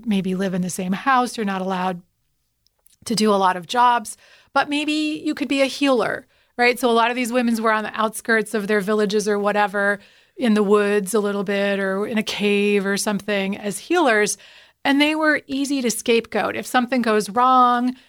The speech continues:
it's like, "Oh, is that woman? She put the pox on me." So women were often put into these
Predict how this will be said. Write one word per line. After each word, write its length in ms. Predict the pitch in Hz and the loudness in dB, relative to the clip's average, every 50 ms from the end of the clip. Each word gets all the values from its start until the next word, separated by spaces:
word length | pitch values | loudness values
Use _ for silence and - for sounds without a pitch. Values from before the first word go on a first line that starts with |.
| _ _ - | _ _ -14
it's 160 | 214 190 - | -12 -4 0
like, 220 | 240 208 202 196 269 | 0 0 0 0 2
"Oh, 240 | 311 311 277 254 247 | 2 4 4 4 4
is 140 | 240 214 254 | 2 2 0
that 180 | 240 226 240 | -2 -2 0
woman? 380 | 277 285 277 254 247 233 214 214 | 0 2 2 2 2 2 0 -2
She 160 | - - 254 | -4 -6 -4
put 180 | - 262 247 - | -4 -4 -4 -4
the 80 | 233 | -6
pox 380 | - - - 240 226 - - - | -4 0 0 0 0 0 -4 -6
on 160 | 208 202 185 | -4 -4 -4
me." 200 | 185 180 175 170 _ _ _ _ _ | -6 -8 -10 -14 _ _ _ _ _
So 360 | - - 285 269 262 - - _ | -2 2 4 4 2 2 -4 _
women 460 | 285 254 302 330 359 370 370 359 339 | -4 -2 -2 -2 -2 -2 -4 -2 0
were 180 | 302 254 233 - | 2 2 2 4
often 640 | - 214 214 - - 226 214 202 196 190 190 185 - _ _ _ _ _ _ _ | 2 2 2 0 -2 -6 -6 -4 -4 -6 -6 -8 -10 _ _ _ _ _ _ _
put 240 | - - - 294 277 | -10 -2 0 0 0
into 300 | - 254 247 226 - 233 | 2 0 0 0 0 -2
these 420 | 202 208 202 196 190 185 - - | -2 -2 -2 -2 -4 -6 -10 -16